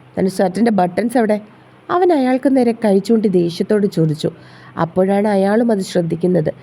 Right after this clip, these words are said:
ഇടിവലിക്കിടയിൽ അവളെ എതിർത്തപ്പോൾ പറ്റിയതാണെന്ന് അയാൾക്ക് മനസ്സിലായി. അയാളുടെ മുട്ടുകൾ വിറച്ചു. അയാൾ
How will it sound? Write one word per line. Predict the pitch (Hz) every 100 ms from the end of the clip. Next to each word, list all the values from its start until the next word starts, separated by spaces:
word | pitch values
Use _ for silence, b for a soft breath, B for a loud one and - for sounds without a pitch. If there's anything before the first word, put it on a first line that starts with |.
| B
ഇടിവലിക്കിടയിൽ | 175 180 196 214 240 220 214 208
അവളെ | 165 190
എതിർത്തപ്പോൾ | 208 196 190 196 220
പറ്റിയതാണെന്ന് | 214 170 208 214 202 190 190 170 -
അയാൾക്ക് | 269 294 247
മനസ്സിലായി. | 220 170 170 196 151 143 - - - -
അയാളുടെ | 370 370 320
മുട്ടുകൾ | 220 202 240 254
വിറച്ചു. | 220 175 165 - 160 - - - 160
അയാൾ | 170